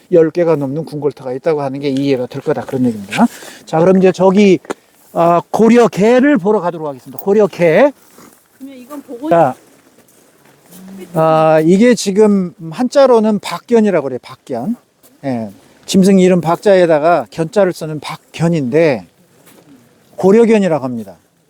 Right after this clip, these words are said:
Speaker 1: 고려견. 그런데 고려개라고 해요. 그래서 이 신사에 있는 이, 이 고려개, 고려견이 누구냐? 아, 이거를 이제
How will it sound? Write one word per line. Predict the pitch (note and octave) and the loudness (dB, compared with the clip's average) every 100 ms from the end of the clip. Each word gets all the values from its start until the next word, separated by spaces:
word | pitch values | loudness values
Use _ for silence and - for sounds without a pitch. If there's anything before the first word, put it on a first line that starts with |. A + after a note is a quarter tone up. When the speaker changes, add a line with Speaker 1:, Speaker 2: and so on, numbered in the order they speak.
| _ _ _ _ | _ _ _ _
Speaker 1:
고려견. | - F3 E3 C#3+ C3 A2+ A3 _ _ _ _ _ _ _ | 0 2 2 0 -6 -6 -10 _ _ _ _ _ _ _
그런데 | - F#3+ F#3+ G3 A3 G#3 | -4 0 2 2 0 0
고려개라고 | F3+ F#3+ G3 - D3+ E3+ D#3 C#3 | 2 4 2 0 -2 0 0 -4
해요. | C3+ B2 F#2+ _ _ _ _ _ _ _ _ _ F3+ _ _ _ _ D3+ C3 - | -10 -12 -14 _ _ _ _ _ _ _ _ _ _ _ _ _ _ -20 -20 -12
그래서 | - G#3 A3 G3 A#3 G3+ | 0 2 2 4 2 2
이 | F#3+ G#3 | 2 -2
신사에 | - C#4+ B3 B3 A3+ G#3+ | -2 -4 0 -2 0 0
있는 | F#3 F3 F#3+ G#3 | 0 -2 -4 -6
이, | F3 F3+ F#3 - _ _ _ - | -6 -4 -4 -6 _ _ _ -4
이 | F3+ F#3+ | 2 2
고려개, | - F#3 G3 G3 E3+ F3 | 2 2 4 2 2 0
고려견이 | E3+ - E3 F#3+ F#3 E3+ D#3+ E3 E3+ F#3 | 0 0 2 2 2 0 -4 -4 -6 -8
누구냐? | C3 C3+ D#3+ G3 C3 G#2+ C3 D3 G3 _ - - _ _ _ _ _ _ _ - | -10 -14 -8 -6 -6 -10 -8 -8 -10 _ -20 -20 _ _ _ _ _ _ _ -8
아, | D3+ C#3+ C#3+ C#3+ C#3 C#3 C#3 C#3 D3 | -4 -2 0 0 0 -2 -2 -2 0
이거를 | F3 G#3 G#3+ G#3 E3 | 4 4 6 2 0
이제 | E3 F3+ F3 | -4 -2 -2